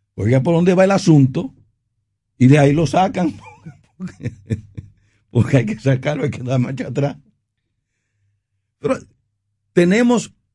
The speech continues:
esa reforma fiscal que se hizo el intento de, eh, formalizarla,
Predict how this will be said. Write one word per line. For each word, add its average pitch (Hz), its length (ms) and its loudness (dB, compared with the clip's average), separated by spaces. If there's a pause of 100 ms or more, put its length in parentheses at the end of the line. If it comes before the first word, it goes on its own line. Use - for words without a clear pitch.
(300)
esa 175 300 0
reforma 196 520 0
fiscal 185 640 -2 (1120)
que 131 480 2
se 135 240 2
hizo 147 220 4
el 165 80 4
intento 160 760 2 (1500)
de, 107 680 -2 (640)
eh, 98 300 0
formalizarla, 151 1040 2